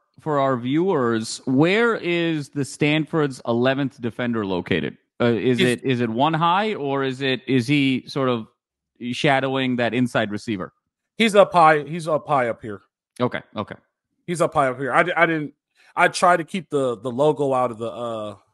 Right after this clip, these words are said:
Speaker 2: out of when I take the screenshot.
Speaker 1: Yeah, yeah, yeah. No, no, of
Speaker 2: Copyright
Speaker 1: course,
Speaker 2: purposes.
Speaker 1: of course.
Speaker 2: Yeah.
Speaker 1: Yeah.
Speaker 2: So
Speaker 1: But
Speaker 2: he's
Speaker 1: just,
Speaker 2: the,
Speaker 1: just so,
Speaker 2: he,
Speaker 1: yeah, just so
Speaker 2: yeah.
Speaker 1: we're aware. Yep. Okay. He's
Speaker 2: Yeah,
Speaker 1: over there.
Speaker 2: he's,
Speaker 1: Yep.
Speaker 2: yeah, he's the extra safety right here. That would be right here. Look, I'll just draw, like, a little O right here. He's, like, back here. There's a, he's the extra safety here,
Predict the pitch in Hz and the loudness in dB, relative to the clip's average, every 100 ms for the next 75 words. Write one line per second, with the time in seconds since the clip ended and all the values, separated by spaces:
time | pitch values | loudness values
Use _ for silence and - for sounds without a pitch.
0 | _ - 127 117 113 117 110 143 110 107 | _ -8 -6 -6 -8 -8 -8 -10 -10 -14
1 | 131 127 156 143 131 123 120 135 127 117 | -12 -4 0 2 2 2 2 2 2 0
2 | 120 113 107 - 110 92 101 127 98 - | 0 -2 -4 -6 -6 -6 -6 -4 -4 -6
3 | _ - 165 143 175 147 165 160 - 147 | _ 2 4 4 2 0 -2 -4 -2 -2
4 | 123 - 135 117 104 123 - 131 113 117 | -2 -2 -2 0 -2 -8 -6 -6 -4 -4
5 | 104 110 98 - 139 - 143 127 - 113 | -2 0 0 0 -2 -2 -4 -2 -4 -4
6 | 110 101 95 180 147 73 76 - 156 123 | -6 -6 -4 -6 -6 -12 -16 -6 -2 0
7 | 180 165 151 156 - - 156 - 139 120 | -2 -2 -2 -4 -6 -2 -2 -2 -6 -2
8 | 131 139 117 92 131 120 113 113 110 107 | -2 -2 -10 -8 -10 -10 -12 -12 -12 -10
9 | 107 92 101 - 117 107 98 101 101 101 | -12 -12 -12 -10 -10 -10 -12 -10 -8 -10
10 | 101 95 - 117 110 120 123 117 120 _ | -14 -14 -8 -6 -4 -6 -8 -12 -14 _
11 | _ _ _ _ _ - 139 127 135 123 | _ _ _ _ _ -8 -4 0 2 2
12 | - - 117 - 113 101 92 _ _ 127 | -2 -4 -2 -2 -8 -10 -10 _ _ -10
13 | 120 127 127 120 113 117 110 120 104 101 | -8 -6 -6 -4 -2 -4 -6 -6 -6 -8
14 | 101 - | -12 -14